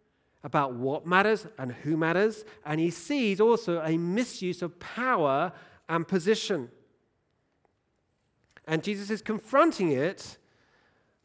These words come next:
by both teaching into it, but also demonstrating with this man what the kingdom of God is like, who the kingdom is for, how the kingdom works, and how we are to live in the co-, kingdom. And that is what he's doing. He's teaching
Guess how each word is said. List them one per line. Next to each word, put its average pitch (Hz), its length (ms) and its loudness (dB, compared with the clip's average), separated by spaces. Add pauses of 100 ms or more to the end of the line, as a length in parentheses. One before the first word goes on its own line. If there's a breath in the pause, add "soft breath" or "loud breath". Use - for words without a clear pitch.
by 185 160 4
both 202 480 0
teaching 254 400 0
into 139 300 0
it, 151 340 -2 (300 soft breath)
but 160 120 0
also 214 320 6
demonstrating 170 920 2
with 147 100 0
this 180 220 -4
man 139 420 -2 (220 loud breath)
what 185 420 0
the 247 80 2
kingdom 240 380 2
of 214 80 4
God 190 160 2
is 180 120 -2
like, 143 300 0 (240 soft breath)
who 240 420 2
the 254 140 -4
kingdom 220 420 -2
is 196 200 0
for, 143 480 -4 (320 soft breath)
how 214 880 6
the 190 80 -2
kingdom 180 440 -2
works, 135 540 -4
and 143 100 -6
how 208 280 -2
we 185 200 8
are 185 120 6
to 175 100 4
live 180 240 6
in 156 80 0
the 143 80 -2
co-, 165 220 -6
kingdom. 135 400 -4 (460 soft breath)
And 147 120 0
that 170 120 6
is 190 120 4
what 185 140 2
he's 185 100 -2
doing. 175 160 6
He's 135 160 -2
teaching 196 480 -2